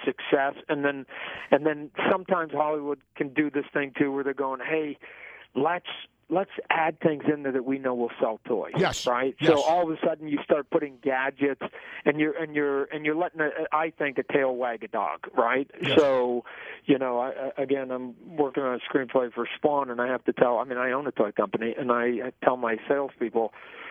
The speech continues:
Speaker 1: "The script I'm writing will have, will sell no toys because I, it's, it's gonna be a dark R-rated sort of supernatural flick, and, and that's not, that's not conducive to selling toys." But to me, I'm going, I'm, I'm, I'm, I'm, I don't wanna cross each one of those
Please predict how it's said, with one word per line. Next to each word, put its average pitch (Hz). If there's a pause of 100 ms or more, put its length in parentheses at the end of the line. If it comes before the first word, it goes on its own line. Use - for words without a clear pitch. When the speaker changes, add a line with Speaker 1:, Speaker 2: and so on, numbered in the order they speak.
(180)
Speaker 1:
"The 175
script -
I'm 143
writing 131
will 123
have, 131
will 139
sell 127
no 135
toys - (100)
because 143 (220)
I, 123
it's, 151
it's -
gonna 131
be 127
a 117
dark 127
R-rated 120 (500)
sort 143
of 123
supernatural 123
flick, 127 (420)
and, 127
and 139
that's 147
not, 131
that's 143
not 135
conducive 143
to 123
selling 123
toys." 175
But 135
to 143
me, 170
I'm 139
going, 147
I'm, 139
I'm, 139
I'm, 143
I'm, 135 (180)
I 139
don't 165
wanna 170
cross 165 (580)
each -
one 160
of 139
those 135